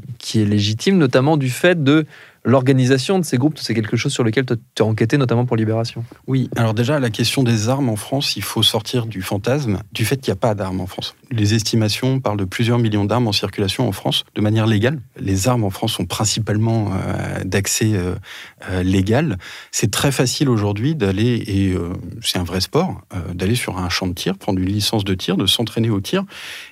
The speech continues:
Speaker 2: et au bout de quelques mois, généralement six mois, peut-être un peu plus, ça dépend de l'assiduité, des capacités, et cetera. On peut obtenir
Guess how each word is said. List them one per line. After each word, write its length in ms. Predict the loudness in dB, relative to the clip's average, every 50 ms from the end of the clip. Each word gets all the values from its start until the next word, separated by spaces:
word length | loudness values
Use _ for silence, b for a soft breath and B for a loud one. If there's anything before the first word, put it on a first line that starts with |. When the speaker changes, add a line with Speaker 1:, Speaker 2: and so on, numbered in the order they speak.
| B 2
Speaker 2:
et 180 | 4 4 6
au 120 | 6 4 2
bout 240 | 2 2 0 2
de 100 | 2 2
quelques 360 | 2 2 0 -2 -2 0 0 0
mois, 280 | 2 2 2 2 0 -4 -8 _ _ _ _ _ _ _ _ _ _ _ _ _ _ _ _ -14 -8 -6
généralement 500 | -2 -2 0 0 0 0 0 0 0 0
six 260 | 0 -2 -2 -2 0
mois, 320 | 2 2 2 2 2 2 0 -2 -4 -8
peut-être 300 | -10 -8 -8 -4 -2 -2
un 60 | -2
peu 120 | -2 -2
plus, 240 | -4 -4 -2 -2 0
ça 160 | 0 -2 -4
dépend 340 | -4 -4 -6 -4 -4 -4 -4 -6 B B B B B B B B
de 60 | -2 0
l'assiduité, 640 | 2 2 2 2 0 0 -2 -2 -2 0 0 0 2
des 120 | 0 0
capacités, 500 | -2 -2 -4 -2 -2 -4 -4 -4 -2 -2
et 40 | -2
cetera. 360 | -2 -2 -2 -2 0 0 0
On 120 | 0 0 -2
peut 140 | 0 0
obtenir 720 | 0 0 0 -2 -2 0 2 2 2 4 2 0 0 -4